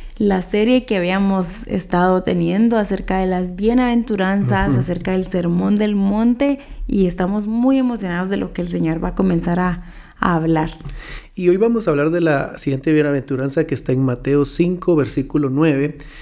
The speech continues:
Speaker 2: Ah, como dijimos en los demás episodios, cada una de las demás bienaventuranzas son como una plataforma que nos lleva a, a, a la siguiente. La anterior que estuvimos hablando era la, la bienaventuranza de,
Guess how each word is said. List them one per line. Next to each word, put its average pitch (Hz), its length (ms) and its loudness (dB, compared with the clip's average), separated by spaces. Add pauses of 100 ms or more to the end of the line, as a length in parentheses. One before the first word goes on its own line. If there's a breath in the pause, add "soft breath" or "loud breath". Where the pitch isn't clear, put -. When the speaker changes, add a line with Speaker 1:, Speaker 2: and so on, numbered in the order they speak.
(300 loud breath)
Speaker 2:
Ah, 143 640 2
como 156 180 2
dijimos 160 320 0
en 180 80 0
los 151 120 2
demás 135 680 -2
episodios, 139 800 0 (300)
cada 214 280 2
una 220 160 2
de 226 60 4
las 190 200 4
demás 151 280 0
bienaventuranzas 156 760 0
son 156 140 2
como 151 200 0
una 156 260 2
plataforma 139 840 0 (760)
que 139 500 2 (100)
nos 151 340 0
lleva 156 300 2
a, 143 220 -6
a, 123 300 -6
a 139 160 -2
la 131 120 2
siguiente. 127 480 -2 (560 loud breath)
La 147 120 2
anterior 147 340 2
que 190 80 0
estuvimos 156 380 0
hablando 147 400 0
era 151 240 2
la, 139 280 -2
la 135 200 0
bienaventuranza 135 840 0
de, 139 300 0